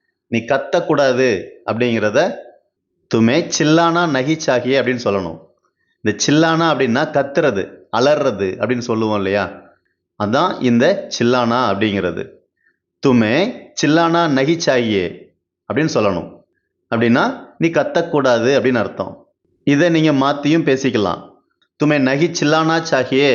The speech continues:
அப்படின்னு சொல்லிக்கலாம். "நீ கத்தவே கூடாது, துமே கபி நஹி சில்லானா சாஹியே, துமே கபி நஹி சில்லானா சாஹியே" அப்படின்னு சொல்லணும்.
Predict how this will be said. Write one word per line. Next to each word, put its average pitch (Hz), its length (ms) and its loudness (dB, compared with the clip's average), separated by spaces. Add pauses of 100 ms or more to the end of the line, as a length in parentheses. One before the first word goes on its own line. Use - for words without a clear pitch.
(100)
அப்படின்னு 127 300 -2
சொல்லிக்கலாம். 117 460 0 (1400)
"நீ 113 80 2
கத்தவே 147 640 0
கூடாது, 156 420 2 (800)
துமே 127 180 4
கபி 147 380 0
நஹி 175 220 2 (100)
சில்லானா 151 400 0
சாஹியே, 95 380 -2 (800)
துமே 151 180 2
கபி 139 340 0
நஹி 151 280 0 (100)
சில்லானா 151 320 0 (140)
சாஹியே" 120 420 2 (260)
அப்படின்னு 131 260 -2
சொல்லணும். 101 380 -2